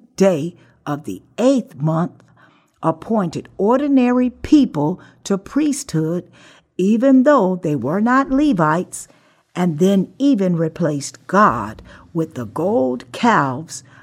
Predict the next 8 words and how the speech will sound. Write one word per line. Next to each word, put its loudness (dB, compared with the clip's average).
of -4
his -6
own 2
making. 0
Through -2
all 2
these -4
things, -2